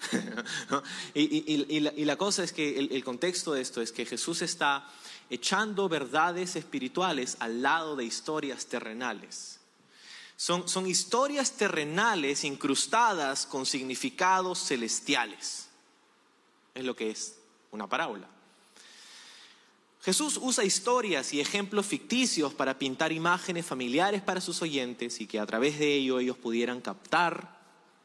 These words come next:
principios y verdades espirituales. Jesús conocía el poder de una historia, es básicamente, ¿no? Y a través de sus historias compartía principios espirituales. Una parábola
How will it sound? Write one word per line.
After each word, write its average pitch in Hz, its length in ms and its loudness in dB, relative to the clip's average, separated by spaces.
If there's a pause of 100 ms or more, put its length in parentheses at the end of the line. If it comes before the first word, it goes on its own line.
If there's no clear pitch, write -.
(300)
principios 147 600 0
y 117 40 4
verdades 110 680 0 (400)
espirituales. 107 840 -4 (200)
Jesús 302 300 2
conocía 247 400 2
el 240 80 -2
poder 175 280 4
de 180 60 2
una 180 160 2
historia, 127 480 -2 (320)
es 131 80 0
básicamente, 117 640 -4
¿no? 127 220 -2 (920)
Y 151 60 -4
a 151 80 4
través 196 300 2
de 214 80 2
sus 208 180 -4
historias 180 840 0
compartía 143 560 -2
principios 123 720 -4 (300)
espirituales. 104 960 -2 (840)
Una 320 220 2
parábola 180 580 4